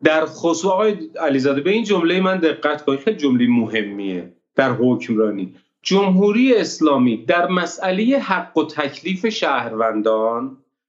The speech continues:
که ما در حکومت مدرن بهش می‌گیم جرم، در حک-، حکومت‌های سنتی و در مفاهیم فلسفی بهش می‌گیم حق و تکلیف، در خصوص حق و تکلیف هم خودش رو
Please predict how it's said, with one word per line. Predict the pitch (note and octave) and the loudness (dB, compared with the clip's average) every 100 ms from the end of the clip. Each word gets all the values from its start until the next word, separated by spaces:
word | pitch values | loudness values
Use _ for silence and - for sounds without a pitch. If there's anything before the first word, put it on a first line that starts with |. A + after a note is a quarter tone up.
| _ - | _ -2
که | G3+ | 0
ما | G#3 A3+ | 2 0
در | G#3 F3 | 0 0
حکومت | D#3+ D#3 D#3 D3+ C#3+ | -2 -2 0 0 0
مدرن | D#3 D3 D3 E3 G3 | -2 0 0 0 0
بهش | F3+ E3+ E3+ | 0 0 0
می‌گیم | D#3+ E3 D#3 | 2 2 2
جرم، | C3+ B2+ G#2+ F2+ - _ _ _ | 2 2 0 -4 -14 _ _ _
در | - F#3 | 0 2
حک-، | F#3 D#3+ E3 D#3+ | 2 0 0 0
حکومت‌های | E3 E3 D#3+ E3 | -2 0 -2 -2
سنتی | F#3 F3 D3+ D3 C#3 C#3 F3 | -2 0 2 2 0 -2 0
و | E3+ | 2
در | D3 | 2
مفاهیم | C#3 C3 C#3 C3 | 2 2 0 0
فلسفی | B2+ C#3 - C#3 C3+ | 0 -2 -2 -4 0
بهش | G#3 F#3+ F#3 | 0 0 -2
می‌گیم | F#3+ F#3+ | -6 -6
حق | D#3 - | -6 -2
و | A#2 | -2
تکلیف، | A2+ F#2+ F#2+ F#2 - _ - - - - _ | -2 -4 -6 -14 -16 _ -20 -20 -20 -20 _
در | E3+ E3+ | 0 0
خصوص | F3 - F3+ - F3+ D#3+ F3 | -2 -4 -4 -2 -4 -2 -4
حق | D#3 F3 - - | -4 -6 -6 -4
و | E3 | -4
تکلیف | - E3+ D#3 - G3 G#3 | -4 -6 -6 -6 -4 -4
هم | - - B3+ C#4 | -6 -4 -2 -2
خودش | - - C4+ F#3+ C#3 - | -4 -2 -2 -2 -4 -6
رو | A2 A2 F#2 | -10 -8 -8